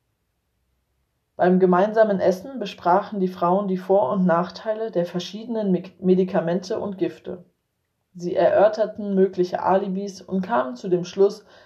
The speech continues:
dass ihr Plan noch nicht gut genug war, um tatsächlich einen Versuch zu wagen.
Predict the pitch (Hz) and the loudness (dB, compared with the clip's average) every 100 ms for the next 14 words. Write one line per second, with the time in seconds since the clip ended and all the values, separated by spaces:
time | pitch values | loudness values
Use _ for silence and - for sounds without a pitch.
0 | _ - 190 185 185 233 240 202 180 220 | _ -10 -4 -4 -2 0 0 0 -2 -4
1 | 240 - 190 185 175 170 - 170 202 - | -6 -4 -4 -2 -4 -6 0 2 2 0
2 | 185 175 - 214 208 220 - 156 160 - | -2 -2 -2 -8 -8 -10 -6 -6 -6 -10
3 | 147 180 175 - 185 90 - - | -4 -4 -4 -6 0 0 0 -6